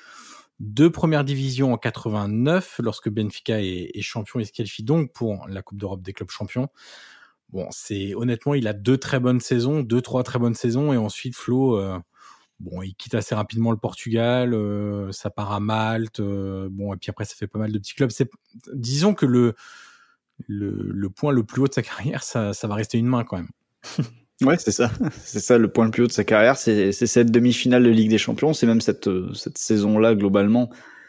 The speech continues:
Speaker 2: où Benfica fait un parcours en Ligue des Champions, et, euh, et où lui, euh, voilà, fait cette main, euh... En fait, par rapport à la, à la carrière, euh, qu'il a après, c'est un peu comme si, euh, comme si, euh, alors je cherche un,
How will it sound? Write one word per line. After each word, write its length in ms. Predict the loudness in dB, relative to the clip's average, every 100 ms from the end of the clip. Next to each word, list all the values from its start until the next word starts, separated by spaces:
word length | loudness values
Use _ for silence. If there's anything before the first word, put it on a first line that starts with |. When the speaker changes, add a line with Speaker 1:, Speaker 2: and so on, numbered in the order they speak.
| -20 _ 0
Speaker 2:
où 240 | 6 8
Benfica 460 | 8 6 4 4 4
fait 120 | 4
un 80 | 2
parcours 280 | 2 2 4
en 60 |
Ligue 120 | 4
des 100 | 2
Champions, 400 | 0 -2 -2 -2 -4 _ -20 -20 _ _ 0
et, 300 | 2 4 4
euh, 420 | 4 4 2 0
et 100 | 2
où 220 | 4 6 6
lui, 260 | 6 8
euh, 100 | 6
voilà, 260 | 8 6 4
fait 180 | 2 0
cette 260 | 0 0
main, 420 | 2 4 6 4
euh... 260 | 4 2 0 -6 -18 -4
En 40 |
fait, 360 | 4 4 4 -2
par 120 | 2
rapport 300 | 4 6 6
à 20 |
la, 140 | 6 6
à 140 | 4
la 120 | 4 4
carrière, 680 | 4 6 8 8 8 6
euh, 220 | 6 4 2
qu'il 380 | 0 4 6
a 420 | 6 6 6 4 2
après, 580 | 0 2 6 4 2 _ _ _ _ -12
c'est 180 | 0
un 140 | 2 4
peu 180 | 4 4
comme 240 | 4 2
si, 460 | 0 0 4 6 8
euh, 600 | 8 6 4 2 2 0
comme 220 | 0 -2
si, 380 | -2 0 2 4
euh, 400 | 4 2 0 -2
alors 180 | -4
je 120 | -2 2
cherche 340 | 2 4 2
un, 480 | 2 2 2 -2